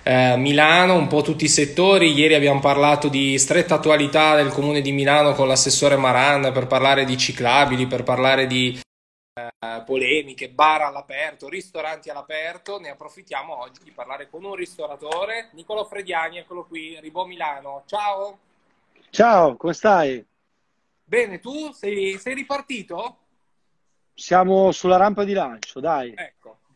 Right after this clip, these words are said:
Speaker 2: Aspetta che mi sistemo gli orecchini, <laughs> posso levarmi tutto.
Speaker 1: Senti,
Speaker 2: Eccoci.
Speaker 1: vi, vi state attrezzando per riaprire?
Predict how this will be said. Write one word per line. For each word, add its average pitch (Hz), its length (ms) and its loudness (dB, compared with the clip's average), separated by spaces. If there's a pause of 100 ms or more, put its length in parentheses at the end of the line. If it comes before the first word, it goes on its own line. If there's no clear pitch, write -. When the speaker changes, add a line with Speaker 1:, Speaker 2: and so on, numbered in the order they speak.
Speaker 2:
Aspetta 139 320 -14
che 139 380 -6 (960)
mi 131 120 -14
sistemo 151 480 -2
gli 147 60 0
orecchini, 160 720 0
<laughs> - 880 -16
posso 135 260 -6
levarmi 135 380 -2
tutto. 170 560 2 (140)
Speaker 1:
Senti, - 760 -2
Speaker 2:
Eccoci. - 360 0
Speaker 1:
vi, 110 240 -10
vi 190 120 -14
state 226 300 -8
attrezzando 233 640 -10
per 208 140 -10
riaprire? 196 600 -12